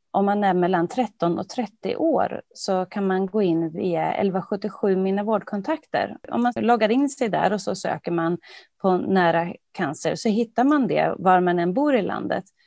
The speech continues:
Så kan man gå in där och anmäla sig och då så får vi ett pling hos oss att det är någon som vill anmäla sig och de, vi kan se vem som är vem så att det inte är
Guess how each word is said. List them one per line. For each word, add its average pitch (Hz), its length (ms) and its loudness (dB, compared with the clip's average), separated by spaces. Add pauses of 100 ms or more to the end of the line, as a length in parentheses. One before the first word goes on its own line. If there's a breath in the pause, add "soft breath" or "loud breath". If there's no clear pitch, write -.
(140)
Så - 140 -16
kan 247 120 2
man 285 100 2
gå 226 120 2
in 240 200 2
där 175 180 2
och 214 100 0
anmäla 170 460 2
sig 170 340 -4 (400)
och 208 120 2
då 214 180 2
så 208 320 -2
får 233 260 2
vi 190 160 0
ett - 160 -8
pling 170 380 -2 (160)
hos 196 200 0
oss 170 200 0
att 175 140 0
det 180 60 2
är 175 80 4
någon 170 300 0
som 165 300 -2
vill 160 300 -2
anmäla 175 440 2
sig 220 160 2
och 190 60 4
de, 175 440 0
vi 190 120 0
kan 185 180 0
se 160 280 0
vem 170 240 2
som 160 300 -2
är 151 120 -2
vem 262 440 4
så - 120 2
att 185 80 -4
det 180 60 -2
inte 160 220 -2
är 147 200 -4